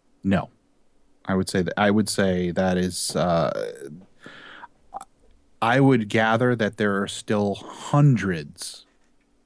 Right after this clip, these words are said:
hundreds of retailers out there that have no idea that they can't sell va-,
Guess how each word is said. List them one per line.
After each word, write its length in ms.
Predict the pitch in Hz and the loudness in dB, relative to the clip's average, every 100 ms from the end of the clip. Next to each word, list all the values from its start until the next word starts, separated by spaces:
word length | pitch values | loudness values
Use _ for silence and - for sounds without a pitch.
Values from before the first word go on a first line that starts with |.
| _ | _
hundreds 840 | - 165 151 104 85 73 - - _ _ | 0 4 4 2 -2 -6 -14 -20 _ _
of 640 | 107 95 95 92 92 - - | -4 -2 -2 -4 -8 -16 -10
retailers 560 | 107 110 113 113 101 | 0 0 2 0 2
out 160 | 95 92 | 0 0
there 160 | 95 92 | 0 0
that 240 | - - | -2 -4
have 240 | 107 101 | -4 0
no 320 | 120 135 143 143 | 2 4 4 4
idea 500 | 139 131 156 139 101 | 2 0 0 2 2
that 180 | 92 | 0
they 100 | - | -2
can't 260 | 95 107 82 | -2 -2 0
sell 180 | - 92 | 0 0
va-, 260 | 87 92 | 2 0